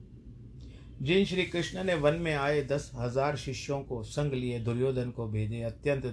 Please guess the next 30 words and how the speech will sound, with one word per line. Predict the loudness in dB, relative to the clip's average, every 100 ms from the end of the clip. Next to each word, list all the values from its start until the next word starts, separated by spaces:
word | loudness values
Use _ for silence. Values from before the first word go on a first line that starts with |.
| -8 -10
दुरंत | 0 2 2 -2 -6 -8 -4
कष्ट | -4 -4
से | -6 -4
दुर्वासा | -2 -2 -4 -4 -4
ऋषि | -4 -6 -8 -10 -14 -20 -20 -20 -4
से | 0
हमारी | 2 0 0 0
रक्षा | 0 -2 -4
की, | -4 -8 -14 -16 -18 -20 -18 -18 -18 -18 -16 -14
शाक | -2 0 0 0
पात्र | -2 -2 -2 -4
को | -4
पाए | -4 -2 0 -2 -6 -14 -16 -16 -18 -6
त्रिलोकी | 0 6 6 6 2
में | 2
हम | 2 0 0
सबकी | -2 -4 -4 -6
तृप्ति | -4 -4 -4 -6
कर | -4 -6
दी, | -6 -10 -16 -18 -16 -14 -14 -14 -14 -10 -2
जिससे | 0 4 6
जल | 8 6
में | 6
स्नान | 2 0 -2 0
करते | 0 0 0
हुए | 0 0
सब | -2 -2 -2
चेले | -4 -2 -2
भाग | 0 0 -2 -6
गए। | -10